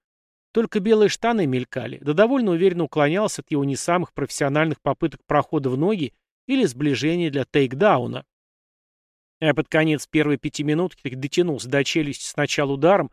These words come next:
который Гараси сама назвал бы жалким подобием Микадзуки Гери, а потом добил аналогом Урамаваси с разворотом и опорой на руки. Наверняка в К П Р эти техники как-то красиво называются по-португальски, но я, извиняйте, тупо не в курсе.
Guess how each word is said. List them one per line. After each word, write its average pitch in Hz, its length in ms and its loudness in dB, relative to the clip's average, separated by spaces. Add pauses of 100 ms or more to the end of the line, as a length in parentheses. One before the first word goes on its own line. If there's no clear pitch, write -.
который 151 440 2
Гараси 143 460 4
сама 147 400 2
назвал 139 440 2
бы 131 140 -4
жалким 139 440 -2
подобием 139 500 0
Микадзуки 135 640 -4
Гери, 147 460 -4 (380)
а 151 120 -2
потом 226 340 0
добил 170 320 2
аналогом 160 560 0
Урамаваси 139 680 0
с - 120 -10
разворотом 135 640 -2
и 127 40 -2
опорой 135 420 0
на 147 160 0
руки. 127 400 -8 (640)
Наверняка 143 500 2
в - 80 -12
К - 120 -8
П 143 280 0
Р 139 60 0
эти 127 180 -6
техники - 460 -8
как-то - 240 -10
красиво 143 420 -4
называются 135 480 -2
по-португальски, 139 840 -4
но 190 120 -4
я, 214 160 -2
извиняйте, 156 520 -4
тупо - 240 -8
не 143 140 -2
в - 100 -12
курсе. - 480 -10